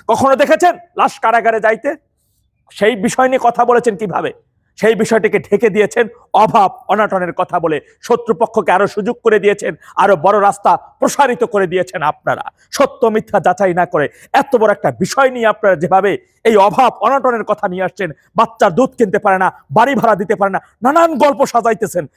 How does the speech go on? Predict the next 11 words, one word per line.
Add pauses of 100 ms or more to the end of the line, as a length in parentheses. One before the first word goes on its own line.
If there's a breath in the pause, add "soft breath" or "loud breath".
(120)
নানান
গল্প (120)
বানাইতেছেন। (240)
কোত্থেকে
আসতেছে
এই
গল্প? (320 soft breath)
বাগেরহাটে
কয়জনে
খোঁজ
দিয়েছেন?